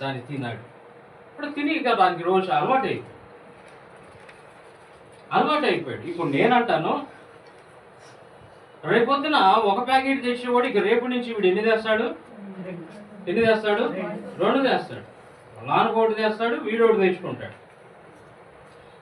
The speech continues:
రేపొద్దున వాళ్ళ నాన్న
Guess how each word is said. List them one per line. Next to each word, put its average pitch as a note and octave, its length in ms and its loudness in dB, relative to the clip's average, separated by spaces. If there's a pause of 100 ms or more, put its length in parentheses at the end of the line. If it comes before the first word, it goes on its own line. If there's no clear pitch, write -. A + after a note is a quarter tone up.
రేపొద్దున C#4+ 480 0 (1040)
వాళ్ళ A3+ 320 8
నాన్న A3 380 4